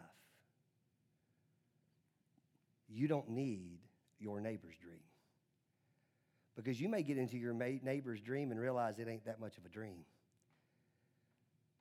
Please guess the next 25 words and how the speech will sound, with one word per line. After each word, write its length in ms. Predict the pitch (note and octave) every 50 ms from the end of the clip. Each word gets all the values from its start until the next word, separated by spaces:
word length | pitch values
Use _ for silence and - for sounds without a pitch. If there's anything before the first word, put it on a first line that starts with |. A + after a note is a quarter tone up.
| _ _ _
You 140 | A2+ C3+ E3
may 120 | F3+ E3
get 140 | C#3+ D3+ C#3
off 160 | D3 C#3 C#3
of 60 | C3+
their 100 | C3+ C3+
social 340 | C3 - C#3+ C3+ A#2 - C3
media 280 | B2+ C#3 D3+ D#3 C#3 A2
page 260 | - C3 B2 B2 A#2
and 80 | A#2
go 60 | A#2+ A#2
sit 180 | - - C3
down 140 | C3 B2+ B2
with 100 | A#2 A#2
them 100 | A#2+ A2
for 100 | - A2+
dinner 260 | G#2+ A#2+ C3 C3+ A#2+
and 80 | G#2+ G#2+
realize 340 | A2+ A#2 A2+ A2+ A2 G2+ F#2+
this 180 | C3 D#3 -
is 80 | C#3 A2+
more 140 | A2+ G#2+ G2+
of 60 | F#2
a 40 | F#2
nightmare. 540 | F#2+ G#2+ B2 C3+ - G#2+ G2 F2+ F2 E2+